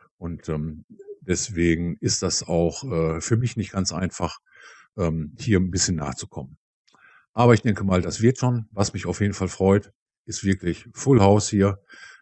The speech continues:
Dann, ähm, ja, kommt keiner rein, keiner, <laughs> keiner kommt raus, kann man natürlich nicht sagen, aber, ähm, super Sache, super Leute im Clan. Ich freue mich und ich, äh, habe das auch in unserer, äh, Admin-Gruppe hier mitbekommen im WhatsApp.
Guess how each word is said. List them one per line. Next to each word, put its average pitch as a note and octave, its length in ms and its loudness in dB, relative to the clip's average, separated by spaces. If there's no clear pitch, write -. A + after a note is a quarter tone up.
Dann, E2+ 320 -4
ähm, F2 480 0
ja, E2 360 -4
kommt A2+ 180 4
keiner F#2 320 4
rein, G#2+ 180 4
keiner, F#2+ 420 2
<laughs> - 440 -12
keiner E2+ 260 2
kommt - 200 -4
raus, E2+ 240 2
kann F2 100 0
man E2+ 100 -2
natürlich D#2+ 300 -4
nicht A2+ 140 -6
sagen, G2+ 320 4
aber, E2+ 420 4
ähm, E2+ 380 -2
super C3 400 4
Sache, A2+ 400 2
super C3+ 420 4
Leute A#2+ 320 4
im G#2 160 -6
Clan. G#2 440 -2
Ich A#2+ 120 6
freue A2 300 6
mich G#2+ 220 4
und E2 120 -2
ich, E2 100 -2
äh, G#2 140 -6
habe F#2 340 4
das G2 160 0
auch F#2 220 0
in E2+ 80 -6
unserer, E2+ 500 2
äh, F2+ 140 0
Admin-Gruppe G2+ 560 -2
hier F2+ 120 2
mitbekommen G2+ 540 -2
im F#2 80 -2
WhatsApp. F2+ 360 0